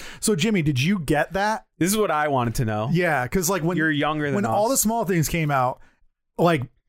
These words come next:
Speaker 1: N sync, Backstreet Boys, ninety-eight Degrees, their videos
Speaker 2: There's
Speaker 1: were
Speaker 2: also
Speaker 1: everywhere.
Speaker 2: Christina Aguilera in here.
Speaker 1: Yeah,
Speaker 2: There's
Speaker 1: there
Speaker 2: Britney
Speaker 1: is.
Speaker 2: Spears in here.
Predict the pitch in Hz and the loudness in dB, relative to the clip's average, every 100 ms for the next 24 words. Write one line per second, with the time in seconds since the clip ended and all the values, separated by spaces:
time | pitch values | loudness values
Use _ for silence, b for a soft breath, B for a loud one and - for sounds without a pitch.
0 | - - 180 180 - 185 180 131 147 160 | -10 0 0 2 0 0 -2 -2 -2 0
1 | 185 160 165 139 156 160 160 151 143 139 | -2 0 -2 0 -2 0 -2 -2 -2 0
2 | 147 156 135 127 156 165 170 170 160 131 | 0 0 -2 0 2 2 0 0 0 0
3 | 131 147 143 156 165 165 135 151 143 135 | 0 0 0 0 0 0 0 -2 0 -2
4 | 131 123 127 127 127 127 127 151 180 170 | -2 -2 0 0 -2 -2 0 2 2 2
5 | 151 156 147 139 - 127 127 120 123 123 | 0 0 0 -2 -2 -2 -2 -2 -2 -2
6 | 120 | -4